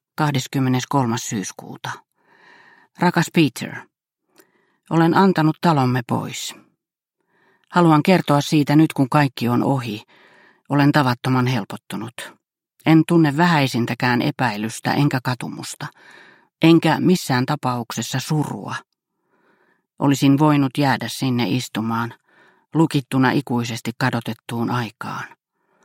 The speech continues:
Mielessäni ei milloinkaan edes käväissyt ajatus muutosta.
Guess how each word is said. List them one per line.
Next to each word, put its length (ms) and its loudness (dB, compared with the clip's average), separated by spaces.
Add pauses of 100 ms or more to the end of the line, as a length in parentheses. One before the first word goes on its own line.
(500)
Mielessäni 560 4
ei 100 4
milloinkaan 680 0
edes 300 -2
käväissyt 640 -2
ajatus 480 -6
muutosta. 560 -2